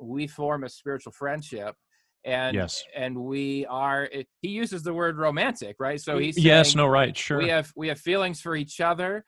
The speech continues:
Speaker 2: Yep.
Speaker 1: but we, uh, we're committed to,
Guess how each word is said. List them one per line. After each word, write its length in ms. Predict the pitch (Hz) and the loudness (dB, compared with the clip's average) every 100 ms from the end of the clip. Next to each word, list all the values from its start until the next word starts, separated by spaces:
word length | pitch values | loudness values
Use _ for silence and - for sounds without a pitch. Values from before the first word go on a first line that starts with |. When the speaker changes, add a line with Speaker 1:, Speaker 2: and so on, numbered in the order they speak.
| _ _ _ _ _ - | _ _ _ _ _ 0
Speaker 2:
Yep. 140 | 113 | 4
Speaker 1:
but 260 | 147 147 127 156 | 6 4 -2 -10
we, 760 | 127 139 156 160 165 160 160 | -10 -6 -4 -2 -2 -4 -4
uh, 240 | 135 135 135 | -4 -4 -4
we're 140 | 147 | -6
committed 460 | 147 151 156 175 165 - | -4 -4 -2 -4 -6 -8
to, 460 | 160 160 156 151 | -8 -6 -8 -10